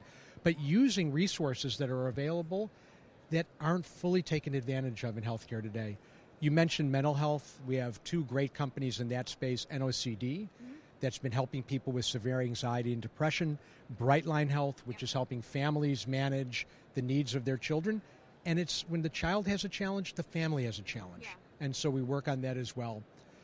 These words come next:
Speaker 1: Um, we see a lot of benefit that is available in the market now to serve those individuals who are now part of the silver tsunami.
Speaker 2: Mm.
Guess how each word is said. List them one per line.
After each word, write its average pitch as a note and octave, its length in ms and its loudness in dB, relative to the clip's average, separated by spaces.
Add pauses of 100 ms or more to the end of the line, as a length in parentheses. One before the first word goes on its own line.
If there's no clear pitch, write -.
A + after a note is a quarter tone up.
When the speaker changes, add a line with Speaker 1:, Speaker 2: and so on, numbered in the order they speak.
(220)
Speaker 1:
Um, D#3+ 260 2 (140)
we F3+ 220 2
see G#3 280 2
a D3+ 60 4
lot C#3 280 2
of C#3 420 0 (840)
benefit E3 520 4 (160)
that C#3 280 2
is D3 380 2
available D3 420 2
in C#3 80 2
the C3 60 2
market C3 380 0
now B2 260 -2
to - 100 -8
serve C#3+ 680 2 (640)
those D#3+ 420 6
individuals B2+ 840 0
who C3 180 -2
are B2 140 2
now C3 180 0
part C3 280 0
of A#2 40 -4
the A#2 80 -2
silver C3 360 -2
tsunami. B2 560 -4
Speaker 2:
Mm. F#3+ 60 -10